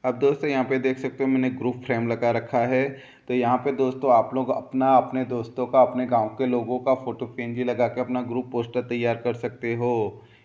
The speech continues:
इसके लिए plus वाले icon पे click करेंगे, from gallery में चले जाएंगे और जहाँ भी हमने photo पीएनजी save करके रखा हुआ है, वहाँ से photo पीएनजी select कर लेंगे। यहाँ पे इसको crop कर लेंगे जितना भी हमें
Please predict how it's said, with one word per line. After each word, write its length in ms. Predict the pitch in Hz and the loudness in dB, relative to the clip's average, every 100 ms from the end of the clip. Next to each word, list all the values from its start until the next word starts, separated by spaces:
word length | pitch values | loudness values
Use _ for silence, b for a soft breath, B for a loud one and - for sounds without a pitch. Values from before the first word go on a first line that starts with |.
| _ | _
इसके 260 | 131 131 135 | -8 -2 0
लिए 100 | 131 | 0
plus 320 | 131 117 117 | 0 -4 -2
वाले 160 | 120 120 | -2 0
icon 360 | 113 113 120 120 | 0 -2 -6 -6
पे 120 | 127 | -6
click 260 | 131 120 | -6 -4
करेंगे, 340 | 123 120 123 139 | -2 0 0 -2
from 360 | 135 117 120 | -2 -2 -2
gallery 340 | 113 113 117 120 | 0 0 0 0
में 120 | 123 | 0
चले 280 | 127 123 120 | 2 2 2
जाएंगे 420 | 123 123 135 147 B B B B | -2 0 0 -2 B B B B
और 80 | 117 | -4
जहाँ 300 | 120 117 117 | -2 -2 -2
भी 80 | 127 | -2
हमने 200 | 127 123 | -2 0
photo 320 | 127 113 123 | 0 0 4
पीएनजी 360 | - 120 113 127 | 4 4 -2 -4
save 220 | 123 113 | -2 -4
करके 320 | 113 120 123 | -2 -4 2
रखा 260 | - - 123 | 2 4 0
हुआ 240 | 120 120 | 2 0
है, 80 | 127 | 4
वहाँ 180 | 120 107 | 2 2
से 120 | 123 | -4
photo 280 | 120 120 117 | -8 -8 -8
पीएनजी 340 | 113 120 120 | -8 -6 -6
select 320 | 120 113 113 | -6 -6 -4
कर 140 | 123 117 | -2 0
लेंगे। 420 | 120 123 147 - - b b b - | 4 6 4 -2 -18 b b b -4
यहाँ 120 | 110 | 0
पे 160 | - 113 | 4 2
इसको 220 | - 123 | 2 2
crop 400 | - 113 117 - | 4 4 0 -2
कर 80 | 120 | -2
लेंगे 540 | 120 123 127 151 165 B B _ 117 | 0 0 2 0 -4 B B _ -6
जितना 300 | 117 117 117 | -4 0 0
भी 140 | 120 | 4
हमें 260 | 120 - | 10 12